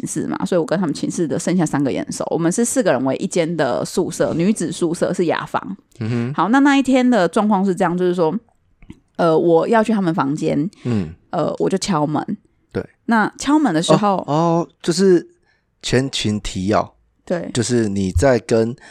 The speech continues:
Speaker 2: 你的那时候的男朋友。
Speaker 1: 没有吵架，那是另外一次，两次。
Speaker 2: 哦，
Speaker 1: 对，
Speaker 2: 不一样。
Speaker 1: 不一样。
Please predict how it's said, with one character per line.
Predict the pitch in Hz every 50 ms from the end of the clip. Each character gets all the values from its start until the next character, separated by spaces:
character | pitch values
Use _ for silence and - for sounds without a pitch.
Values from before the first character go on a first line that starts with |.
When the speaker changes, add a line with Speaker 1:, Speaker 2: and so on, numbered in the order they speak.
| - _ _
Speaker 2:
你 | - 101 92 90 87
的 | 90 101 95 95 92 92 90 87 82 82 76 - -
那 | 117 139 135
时 | 120 - - 104
候 | 113
的 | 110 104 95
男 | 92 90 90 90
朋 | - 90 90 92 95
友。 | 95 90
Speaker 1:
没 | - 233
有 | 220 208
吵 | - 190 185
架， | 196 220 208
那 | 208 208
是 | 214
另 | 185 196 175
外 | 156 131
一 |
次， | 135 - - - - _ _ _ _ _ _ _ _
两 | 170 170 156 160 170
次。 | - - 247 220 170 - - - _ _ _ _ _ _
Speaker 2:
哦， | - 90 98 113 123 135 143 151 156 160 160 160 160 160
Speaker 1:
对， | - 170 180 180 170 160
Speaker 2:
不 | 156
一 | 147 139 139
样。 | 139 123 117 -
Speaker 1:
不 | - 226 214 190
一 | 185
样。 | 196 185 160